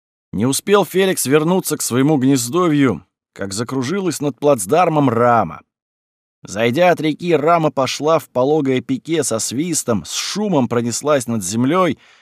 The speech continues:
заложила поворот и, чем-то щелкнув,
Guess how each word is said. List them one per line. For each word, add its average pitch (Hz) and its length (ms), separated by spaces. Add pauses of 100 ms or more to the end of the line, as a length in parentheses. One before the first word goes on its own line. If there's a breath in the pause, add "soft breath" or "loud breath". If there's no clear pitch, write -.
(360 soft breath)
заложила 156 560
поворот 165 520
и, 147 80
чем-то 180 380
щелкнув, 156 840